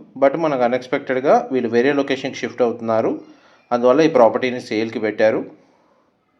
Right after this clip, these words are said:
ఈ గ్రౌండ్ లెవెల్ సంబంధించిన గెస్ట్ బెడ్‌రూమ్ అండి. With attached washroom ప్రొవైడ్ చేశారు. వార్డ్‌రోబ్ సంబంధించిన స్పేస్ అనేది ప్రొవైడ్ చేశారు.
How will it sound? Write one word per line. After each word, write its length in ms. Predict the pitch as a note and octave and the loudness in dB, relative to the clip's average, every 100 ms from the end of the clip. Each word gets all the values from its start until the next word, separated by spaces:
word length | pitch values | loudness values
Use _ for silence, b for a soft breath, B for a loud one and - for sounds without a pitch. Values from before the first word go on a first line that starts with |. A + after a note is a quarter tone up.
| _ _ _ _ _ _ _ _ _ - | _ _ _ _ _ _ _ _ _ -12
ఈ 80 | A#2 | -4
గ్రౌండ్ 340 | A#2+ A#2+ C#3 | 2 4 4
లెవెల్ 200 | C#3+ C#3 | 0 0
సంబంధించిన 560 | C#3+ B2+ B2 B2 A2+ C#3 A#2+ | -2 -4 -4 -6 -8 -6 -4
గెస్ట్ 220 | A2 - | -4 -2
బెడ్‌రూమ్ 380 | B2+ A#2+ A#2+ A#2+ | 0 0 0 -4
అండి. 220 | A#2 F#3 D#4+ - b b b b b b b b b b b b b _ A2+ | -4 -6 -8 -16 b b b b b b b b b b b b b _ -10
With 140 | A2+ | -4
attached 340 | A#2 B2 B2 G#2+ | 2 2 0 -4
washroom 400 | G2+ A#2 A#2 B2+ | 0 0 -2 -8
ప్రొవైడ్ 300 | A#2 G#2+ A2+ | -4 -2 -2
చేశారు. 380 | G#2+ G#2 A2+ C3+ F3+ | -4 -4 0 0 2
వార్డ్‌రోబ్ 420 | A#2 A2 A#2 A#2 | 4 4 2 -4
సంబంధించిన 360 | A#2 G#2+ G#2 G#2 | -6 -8 -10 -10
స్పేస్ 340 | - G#2 G#2+ | -4 -4 -4
అనేది 220 | G#2+ G#2 G#2 | -6 -8 -6
ప్రొవైడ్ 340 | F#2+ G#2 G#2 | -4 -4 -4
చేశారు. 400 | G#2 G2 G2+ G#2+ | -6 -4 -4 -4